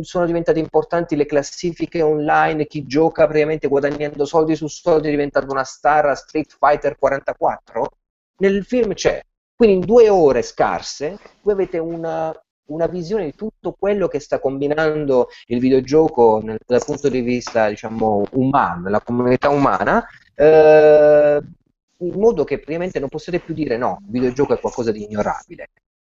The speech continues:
Col cazzo, il videogioco adesso è cultura dell'oggi ed è comunicazione, divertimento, intrattenimento del domani. Questo è Video Game The Movie.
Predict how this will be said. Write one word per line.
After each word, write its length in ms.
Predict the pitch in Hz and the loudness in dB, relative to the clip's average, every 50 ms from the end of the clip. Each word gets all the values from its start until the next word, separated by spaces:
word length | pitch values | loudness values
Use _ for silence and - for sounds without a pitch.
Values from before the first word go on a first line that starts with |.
| _ | _
Col 160 | - 135 123 | -6 -6 -4
cazzo, 340 | - - - - - - - | -4 -4 -6 -6 -8 -14 -12
il 60 | - | -8
videogioco 440 | - 110 117 123 123 143 151 - - | -4 -2 -2 0 2 2 2 2 2
adesso 600 | 113 110 127 131 131 - - - 113 104 - - - | 0 0 0 -2 -6 -6 -4 -2 -2 -2 -2 -4 -6
è 160 | - 117 110 - | -6 -6 -6 -4
cultura 600 | - 127 127 123 - - 147 151 151 156 143 131 | -4 -4 -4 -4 -4 -2 -2 0 0 2 0 0
dell'oggi 760 | 127 127 131 117 123 123 117 104 92 87 85 85 98 104 131 147 151 - _ _ _ - - | 0 0 -2 -2 0 0 0 0 -2 -4 -8 -10 -8 -4 -4 -4 -6 -8 _ _ _ -16 -12
ed 140 | - - 104 | -8 -2 2
è 220 | 117 117 117 113 113 - | 4 6 6 4 2 0
comunicazione, 1300 | - - 135 139 143 143 143 - 139 - - - - 160 165 170 170 170 170 165 165 165 165 160 147 | -4 -4 -2 -2 -2 -2 0 -2 -2 -2 -4 -4 0 2 4 4 4 2 2 0 0 0 0 0 0
divertimento, 520 | 127 127 127 120 - - 135 143 147 139 139 | 0 0 -2 -2 -2 -4 -4 -4 -4 -4 -6
intrattenimento 800 | 123 - 123 120 - - 143 139 143 143 135 127 127 131 - 127 | -6 -6 -6 -6 -4 -6 -6 -4 -4 -4 -2 -2 -4 -2 -2 -2
del 120 | 120 110 | -2 -2
domani. 340 | 101 117 - 92 - - _ _ _ _ _ _ _ _ _ _ _ _ _ | -4 -6 -10 -10 -14 -18 _ _ _ _ _ _ _ _ _ _ _ _ _
Questo 320 | - 139 139 135 - - 117 | 0 0 0 2 0 -2 -2
è 140 | 107 101 98 - | -2 -2 -6 -6
Video 240 | - 123 131 143 139 | -4 0 2 2 2
Game 240 | 123 127 135 127 120 | 2 0 -2 -2 -2
The 160 | 117 113 110 98 | -2 -4 -4 -4
Movie. 260 | - - - 82 82 | -8 -12 -18 -20 -20